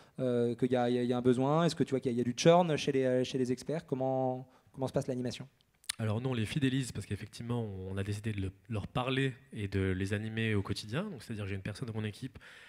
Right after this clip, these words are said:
Speaker 2: qui va les animer via le live feed. Donc, du coup, pour, euh, vous décrire un petit peu l'outil, il y a toujours un live feed qui est dédié aux experts et aux conseillers en interne. Donc, ils peuvent échanger avec les, les membres de mon équipe. Et, euh, en termes de contenu, en tout cas, on les implique. Donc, dès qu'il y a un lancement de nouvelle collection,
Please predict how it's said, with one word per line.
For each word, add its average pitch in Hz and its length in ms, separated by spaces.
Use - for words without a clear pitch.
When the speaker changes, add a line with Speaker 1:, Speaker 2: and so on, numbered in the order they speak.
Speaker 2:
qui - 120
va 107 60
les 113 120
animer 123 240
via 110 120
le 101 80
live 104 200
feed. 185 260
Donc, 127 180
du 101 100
coup, 113 140
pour, 95 260
euh, 95 140
vous 101 160
décrire 110 300
un 117 60
petit 107 100
peu 127 100
l'outil, 117 300
il 135 80
y 113 80
a 92 40
toujours 120 260
un 113 40
live 117 180
feed 123 380
qui 123 100
est - 20
dédié 120 220
aux 127 80
experts 135 600
et 123 220
aux 107 60
conseillers 120 320
en 113 140
interne. 147 320
Donc, 113 140
ils - 40
peuvent 143 160
échanger 135 400
avec 113 240
les, 110 240
les 110 80
membres 113 160
de 107 80
mon 101 100
équipe. 123 320
Et, 151 220
euh, 123 120
en 101 120
termes 107 180
de 104 60
contenu, 110 320
en 113 100
tout - 80
cas, 127 120
on 113 100
les 95 120
implique. 135 320
Donc, 101 140
dès 110 120
qu'il - 100
y - 20
a 104 60
un 101 40
lancement 104 260
de - 20
nouvelle 101 180
collection, 98 340